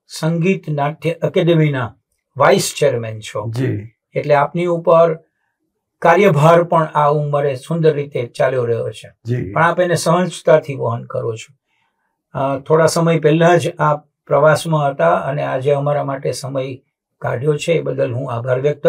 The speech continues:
Speaker 1: કરું.
Speaker 2: Thank you.
Speaker 1: અને આપની સાથે નિજી જીવન અંગે, જીવન યાત્રા અંગે મારે થોડા પ્રશ્નો છે.
Speaker 2: જી.
Speaker 1: પ્રશ્ન એટલે સહજ છે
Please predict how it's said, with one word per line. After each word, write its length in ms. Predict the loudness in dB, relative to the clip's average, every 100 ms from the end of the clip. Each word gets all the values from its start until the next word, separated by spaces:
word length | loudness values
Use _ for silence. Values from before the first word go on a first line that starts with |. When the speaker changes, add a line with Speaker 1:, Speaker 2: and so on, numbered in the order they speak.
| 4
Speaker 1:
કરું. 200 | 4 0 -4
Speaker 2:
Thank 280 | -4 -4 -2
you. 140 | -4 -4 -10 -12 -6
Speaker 1:
અને 220 | 0 0 0
આપની 400 | -2 -4 -2 0
સાથે 360 | 2 2 0 -2 -2 -4 -4
નિજી 680 | -4 -2 -2 -2 -2 -6 _ _ _ -14
જીવન 420 | -10 -2 2 2
અંગે, 300 | 0 -2 -4 -6 -10 -8
જીવન 280 | -4 -4
યાત્રા 500 | -2 -4 -4 0 0 0
અંગે 300 | -8 -8 -10 _ _ _ _ -4
મારે 200 | -2 -2
થોડા 400 | -4 -2 -2 -2 _ _ _ _ -6
પ્રશ્નો 400 | -6 -4 -10 -10
છે. 240 | -14 -20 _ -12
Speaker 2:
જી. 340 | -6 -6 -8 -14 _
Speaker 1:
પ્રશ્ન 260 | 0 0 0
એટલે 280 | -2 2 2
સહજ 420 | 4 4 6 4 -2
છે 220 | -12 -12